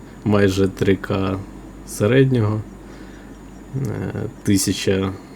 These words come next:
е, розвідданих, і прям, я думаю, фух, ну, прям емоції зашкалюють. Я такий радий, мене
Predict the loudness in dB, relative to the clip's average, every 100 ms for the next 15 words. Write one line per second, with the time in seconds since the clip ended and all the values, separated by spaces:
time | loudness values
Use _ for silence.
0 | -12 -4 -2 0 2 2 2 0 2 6
1 | 6 8 8 6 2 -4 -2 0 0 0
2 | -2 -4 -2 0 0 0 0 2 2 2
3 | 0 0 0 -4 -10 -18 -16 -4 -4 -2
4 | -8 -12 -16 -18 -18 -18 -20 -20 -20 -6
5 | 8 10 12 10 8 4 -4 -6 -10 -14
6 | -8 -2 2 4 4 6 6 6 4 4
7 | 4 2 2 2 0 -2 0 0 -2 -2
8 | 0 0 -2 -4 -6 4 6 8 6 4
9 | 2 0 0 0 0 0